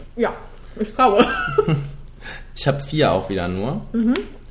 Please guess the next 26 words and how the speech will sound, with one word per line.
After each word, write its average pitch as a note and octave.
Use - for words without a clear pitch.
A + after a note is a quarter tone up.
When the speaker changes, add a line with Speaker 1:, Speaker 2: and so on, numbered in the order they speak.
Speaker 2:
Mark C3
Ruffalo D#3
für B2+
Foxcatcher. C#3
Speaker 1:
Mhm. A3+
Speaker 2:
Zac C3+
Efron C#3
für C#3+
Neighbours. A#2+
Speaker 1:
<laughs> C4
Speaker 2:
Ich C#3+
liebe E3
Neighbours. D3
Ich F3+
hab F3+
den E3
heute F3
nochmal E3+
geguckt. D#3
<laughs> -
Und G#3
ich F#3+
find F#3+
den E3
so G3
gut. F3